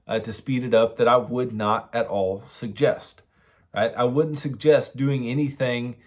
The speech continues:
um, that is putting too much risk out there, right? I said a moment ago, playing the lottery, too much risk, right? Uh, putting everything into Bitcoin or everything into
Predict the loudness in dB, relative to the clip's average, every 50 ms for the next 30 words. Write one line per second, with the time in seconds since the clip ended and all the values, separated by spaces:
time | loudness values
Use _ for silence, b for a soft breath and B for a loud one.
0 | b b b b b -4 -2 0 0 0 0 -2 -6 -10 -4 -2 0 0 0 0
1 | -2 -4 -8 -8 -8 -6 -6 -4 -4 -4 -6 -6 -8 -12 -16 -8 -6 -2 0 0
2 | 0 0 0 2 2 2 2 0 -4 -8 -4 -2 0 0 0 -2 -6 -14 -20 -16
3 | -6 -4 -4 -4 -4 -6 -12 -14 -14 -16 -20 b b b b b b b -2 -2
4 | 0 0 2 0 0 0 -2 -8 -12 -14 0 2 2 2 2 2 0 0 0 -2
5 | -4 -8 -8 -10 -12 -12 -16 -20 -20 2 4 6 6 6 4 4 4 6 6 4
6 | 4 0 -6 -14 -16 -20 -20 _ _ _ _ _ -10 -6 -4 -2 0 -2 -2 -4
7 | -4 -2 -2 -2 -4 -6 -14 -20 -20 -20 _ -4 0 2 2 2 2 0 B B
8 | B B B B B _ -2 0 0 0 -2 -2 -4 -4 -2 -2 0 0 0 0
9 | 0 -4 -4 -4 -4 -4 -4 -2 -4 -2 -2 0 2 2 0 0 0 -6 -8 -8
10 | -6 -6 -6 -6 -6 -8 -8 -10 -14 -12 -6 -2 -2 -2 -2 -2 -6 -4 -6 -4
11 | -4 -2 -2 -4 -4 -6 -6 -4 -4 -4 -4